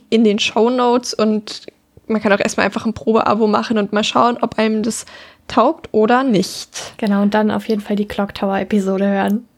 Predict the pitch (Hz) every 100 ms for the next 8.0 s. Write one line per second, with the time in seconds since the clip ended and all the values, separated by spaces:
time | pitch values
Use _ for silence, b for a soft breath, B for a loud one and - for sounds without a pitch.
0 | _ - 214 208 214 233 208 202 214 190
1 | - 190 196 208 196 226 202 202 - 277
2 | 196 - 196 - 220 - 226 220 b b
3 | b b b b b b b _ _ _
4 | 254 233 214 - - _ _ - 233 262
5 | 285 320 320 285 269 269 254 247 247 240
6 | 240 247 - 226 - 214 190 - 202 220
7 | 226 226 254 - - 285 294 254 214 247